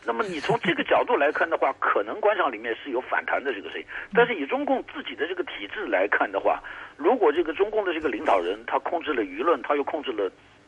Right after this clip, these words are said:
军权，而且他又控制了党内，特别是组织人事这个大权的话，说老实话，你不要说一般的这个一些干部，你翻不起这个大浪来，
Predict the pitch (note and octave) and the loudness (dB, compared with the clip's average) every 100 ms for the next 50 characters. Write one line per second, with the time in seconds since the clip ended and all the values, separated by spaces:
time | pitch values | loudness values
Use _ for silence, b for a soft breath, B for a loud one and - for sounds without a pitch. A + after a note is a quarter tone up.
0 | _ - F3+ F#3 F3+ - F2 F2+ - - | _ -2 -2 0 0 2 2 2 0 0
1 | G#2+ D#3 D#3+ G3+ D#3+ D3 A#2+ - E2 - | 0 0 2 -2 -2 -2 2 4 2 2
2 | B2 - B B - C#3+ - C#4 - E3+ | 0 0 B B 0 2 2 0 -4 -4
3 | - D#3+ A#2 C#3 D3+ A#2 B2 A#2+ - E2+ | 0 2 2 0 -6 -6 0 2 2 -4
4 | F2+ - - B - F#3 D3 F2+ B2 A2+ | -2 -2 -4 B 2 6 6 4 2 2
5 | - B B B - B2 - F#3 F3+ F#3 | 0 B B B -14 -12 0 4 4 2
6 | F3+ - F#3 F#3+ D3+ C#3 A#2+ A2 C3 - | -2 0 0 2 -2 -2 0 0 -2 -2
7 | B2+ D3+ C3+ A#2 G2 F#2 - A#2 A2+ - | 2 2 2 -2 -6 -8 -4 -4 -4 -10
8 | E2 E2 - F2 D#2+ D2+ | -10 -4 2 2 2 -4